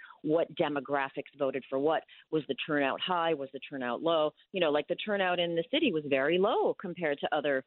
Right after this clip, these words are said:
elections. So what does that mean? Uh, are people unmotivated, or is it just a few that are calling the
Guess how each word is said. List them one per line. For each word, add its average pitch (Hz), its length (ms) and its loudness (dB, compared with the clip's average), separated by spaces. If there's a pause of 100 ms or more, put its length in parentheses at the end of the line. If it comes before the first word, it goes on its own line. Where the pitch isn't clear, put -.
(140)
elections. 123 480 -2 (380)
So 180 80 4
what 190 140 2
does 196 120 -6
that 240 240 0 (100)
mean? - 300 -12 (380)
Uh, 143 480 0
are 151 160 0
people 170 280 -2
unmotivated, 190 720 2
or 147 160 2
is 151 100 0
it 131 80 -2
just 160 180 -6
a 139 120 0
few 165 260 4
that 170 100 4
are 165 80 0
calling 165 380 -2
the 151 80 -2